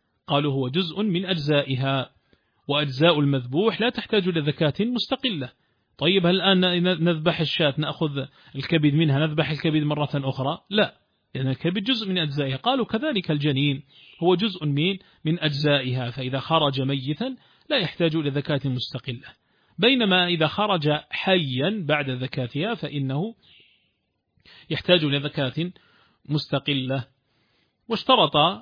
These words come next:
بعض الفقهاء، اشترط بعض الفقهاء أن يكون،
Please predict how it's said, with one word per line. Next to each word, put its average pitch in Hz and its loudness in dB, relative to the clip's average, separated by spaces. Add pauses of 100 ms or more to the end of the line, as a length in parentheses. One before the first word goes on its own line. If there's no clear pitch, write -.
(500)
بعض 175 4
الفقهاء، 143 -2
اشترط 131 -4
بعض 131 -2
الفقهاء 143 -4
أن 147 2
يكون، 143 2